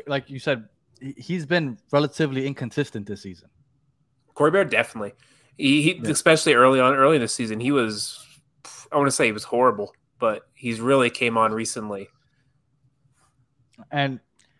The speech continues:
Speaker 1: so we have a lot of new viewers that started watching, obviously, after Messi got here, right? So a lot of people from around the world are watching the show that don't really know the M L S as well as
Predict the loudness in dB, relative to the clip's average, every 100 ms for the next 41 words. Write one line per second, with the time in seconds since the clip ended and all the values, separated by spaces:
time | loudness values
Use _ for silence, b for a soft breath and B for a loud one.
0 | _ 0 2 4 4 4 4 4 2 -4
1 | -2 0 2 0 -4 -8 -6 -2 0 2
2 | 0 -2 -6 -6 -8 -8 -6 -6 -8 -8
3 | -8 -10 -8 -8 -10 -10 -10 -12 _ _
4 | _ -6 0 4 4 2 -2 -6 -6 -2
5 | 0 0 0 -2 -2 -2 -4 -4 -10 -4
6 | -2 0 -2 -2 -4 -4 -4 0 0 0
7 | -2 0 0 0 -4 -6 -4 -2 -4 -6